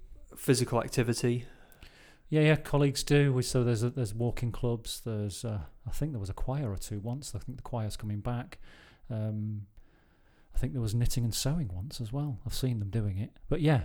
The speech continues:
Speaker 2: absolutely. Yeah. Um, I've tried to get a bring your dog to work day going, but I don't think I'm gonna win that one.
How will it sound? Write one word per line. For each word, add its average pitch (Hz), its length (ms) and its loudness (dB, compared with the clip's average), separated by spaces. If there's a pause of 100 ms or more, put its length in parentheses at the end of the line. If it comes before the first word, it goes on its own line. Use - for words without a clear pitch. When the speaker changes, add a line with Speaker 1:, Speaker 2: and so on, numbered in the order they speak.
Speaker 2:
absolutely. 123 600 0 (120)
Yeah. 117 260 -4 (280)
Um, 117 160 -4
I've 123 140 -2
tried 151 240 6
to 120 80 0
get 131 100 2
a 120 60 0
bring 127 160 6
your 117 80 2
dog 120 200 2
to - 80 4
work 123 280 4
day 110 160 0
going, 107 260 2
but 104 140 0
I 107 80 0
don't 113 200 -2
think 104 140 0
I'm 104 60 -2
gonna 107 120 0
win 113 200 0
that 110 140 -2
one. 110 200 -2